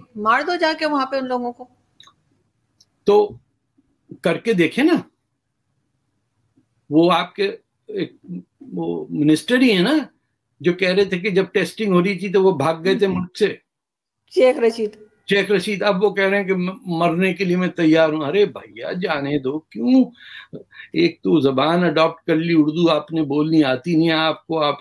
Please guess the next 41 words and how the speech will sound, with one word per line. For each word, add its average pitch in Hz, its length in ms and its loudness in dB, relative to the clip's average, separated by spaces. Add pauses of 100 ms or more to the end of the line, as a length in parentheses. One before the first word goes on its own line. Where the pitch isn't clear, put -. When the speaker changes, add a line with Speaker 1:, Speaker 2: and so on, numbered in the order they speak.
(120)
Speaker 2:
फर-फर 156 300 -2
बोलते 143 400 0
हैं। 175 80 0
अपनी 175 240 -2
मादरी 151 360 2
जबान 160 280 2
में 175 160 -2
कभी 180 200 0
बात 135 340 -2
किया 180 140 -2
करें 185 280 -6
तो 190 80 -4
समझ 170 260 0
में 180 180 4
भी 175 120 2
आए 170 160 0
लोगों 160 300 0
को। - 200 -8 (800)
ये 277 80 4
फंडामेंटली, 233 1400 2 (580)
अ, 214 40 2
अ, 208 300 0 (680)
वो 240 260 -2
पाकिस्तान 262 440 0
को 262 100 -2
छोड़ 269 340 -2
दें 143 200 0
इस - 140 -10
चक्कर - 300 -10
में। 226 80 2
Speaker 1:
वही 247 140 2
ना, 330 100 0
यहाँ 262 420 0
के 294 100 -6
लिए 302 100 -6
कोई 285 160 -2
बात 226 200 0
नहीं 240 140 -8
करता, 262 220 0
लेकिन, 311 320 -4
अ, 277 380 -2